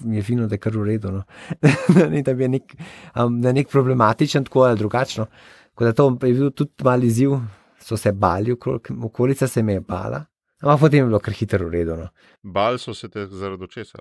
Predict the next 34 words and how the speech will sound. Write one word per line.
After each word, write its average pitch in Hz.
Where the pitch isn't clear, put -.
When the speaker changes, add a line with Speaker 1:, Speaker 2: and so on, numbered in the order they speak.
Speaker 1:
Ja, 135
zaradi 135
tega, 160
ker 127
sem 113
pač 110
rakov 113
bolnik. 110
Speaker 2:
Kaj 160
pa, 180
če -
se -
mene 165
zato 143
ljudje 92
bojijo? 90
Speaker 1:
Ja. 131
A, 113
možno, 127
lej. 120
Ampak 139
ne, 156
mene 165
so 190
se 160
bale 120
sestre, 175
a -
ne, 135
kako 175
bo 190
ona, 123
ko -
bo 127